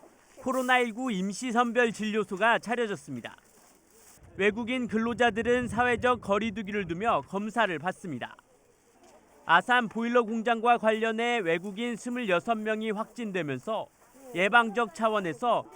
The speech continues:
선제적 대응에 나선 겁니다. 이에 따라 아산시는 외국인 근로자가 많은 세계 산단에 임시 선별 진료소를 마련하고 전수 검사에 돌입했습니다.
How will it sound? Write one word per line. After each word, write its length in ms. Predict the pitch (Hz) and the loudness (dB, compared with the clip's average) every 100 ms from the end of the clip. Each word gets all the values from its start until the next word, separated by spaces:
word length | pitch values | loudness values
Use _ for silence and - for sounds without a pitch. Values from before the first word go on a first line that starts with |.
| - | -8
선제적 680 | - 247 220 240 214 247 - | -2 -2 2 2 4 0 0
대응에 420 | 185 202 196 226 | 0 0 0 0
나선 400 | 165 170 240 226 | 4 4 4 -4
겁니다. 420 | 180 135 113 - - - _ _ _ _ _ _ - - | -4 -4 -6 -10 -20 -20 _ _ _ _ _ _ -8 8
이에 180 | 208 247 | 12 12
따라 400 | 262 262 233 180 | 12 8 6 4
아산시는 680 | 185 247 233 240 262 233 | 2 0 0 0 2 6
외국인 440 | 160 185 233 254 247 | 8 6 4 2 2
근로자가 600 | 202 214 240 233 226 214 | 0 2 4 6 6 4
많은 400 | 214 220 247 226 | 2 4 2 2
세계 340 | 233 233 233 | 2 6 6
산단에 640 | 220 196 180 175 247 139 - - - | 6 2 4 4 2 0 -4 -20 0
임시 400 | 185 220 208 262 | 4 4 4 2
선별 460 | 240 247 233 254 247 | 4 4 8 8 8
진료소를 580 | - 202 226 214 214 196 | 6 4 4 6 6 6
마련하고 640 | 170 165 147 147 226 147 - - - - | 6 4 4 4 4 4 0 -20 -14 6
전수 400 | 208 220 247 254 | 8 8 6 8
검사에 560 | 233 214 226 196 240 | 8 8 6 8 6
돌입했습니다. 840 | 220 240 240 202 - 143 117 98 | 6 4 4 2 0 0 0 -2